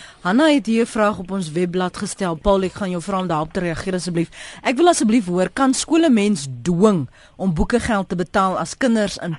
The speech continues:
pleegsorg is en vrystelling van skoolgelde het?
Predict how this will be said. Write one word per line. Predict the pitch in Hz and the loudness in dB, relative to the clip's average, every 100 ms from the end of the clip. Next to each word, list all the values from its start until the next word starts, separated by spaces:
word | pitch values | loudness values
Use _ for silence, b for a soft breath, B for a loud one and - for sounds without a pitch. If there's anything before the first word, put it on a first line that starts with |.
| - | 0
pleegsorg | 285 311 320 - 226 190 - | 4 4 4 0 0 0 0
is | 175 208 B B B | -2 -2 B B B
en | 190 196 | -4 -4
vrystelling | - 254 254 - 233 208 | 0 2 2 2 0 0
van | 196 190 | -2 -6
skoolgelde | - - 233 208 - 190 165 | -6 0 2 2 0 -2 0
het? | 151 220 233 | 0 0 0